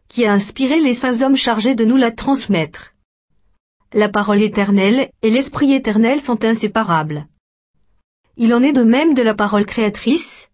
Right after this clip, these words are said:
et de l'Esprit créateur, Genèse un, deux virgule trois, Psaume trente-trois, six, et il ne saurait en être autrement de la parole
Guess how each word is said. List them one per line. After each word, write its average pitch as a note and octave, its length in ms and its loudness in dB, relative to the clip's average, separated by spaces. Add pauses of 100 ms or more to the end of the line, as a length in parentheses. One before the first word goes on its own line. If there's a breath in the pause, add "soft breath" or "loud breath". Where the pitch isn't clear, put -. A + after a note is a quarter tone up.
(160)
et G3 100 0
de G3 80 2
l'Esprit G3+ 480 -2
créateur, G#3+ 640 -2 (160 soft breath)
Genèse A3 340 2
un, F#3 220 0 (120)
deux D4+ 240 2
virgule B3+ 380 0
trois, B3 460 0 (180)
Psaume G#3+ 320 0
trente-trois, C4+ 680 -2 (140)
six, C#4 300 -2
et A3 40 0
il B3 180 2
ne A#3+ 100 2
saurait A#3 340 0
en A3+ 140 2
être A#3+ 220 -2
autrement A3 500 2
de A3 80 0
la G3+ 100 2
parole G3+ 520 0